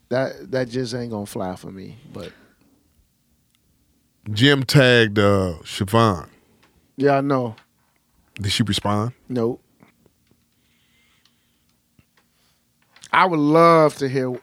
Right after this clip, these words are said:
Speaker 1: her thoughts on this. I really would. And his mom, D-Wa-,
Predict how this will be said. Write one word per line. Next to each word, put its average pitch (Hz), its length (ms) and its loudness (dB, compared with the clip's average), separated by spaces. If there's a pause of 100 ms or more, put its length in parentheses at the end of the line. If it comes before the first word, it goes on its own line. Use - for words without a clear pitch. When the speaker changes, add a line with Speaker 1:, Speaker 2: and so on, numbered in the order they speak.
(100)
Speaker 1:
her 120 280 -4 (420)
thoughts 131 340 -2
on 104 180 -8
this. - 500 -12 (140)
I 135 100 2
really 143 320 2
would. 117 420 -6 (2250)
And 165 240 2
his 147 160 -6
mom, 113 520 -8
D-Wa-, 131 240 -2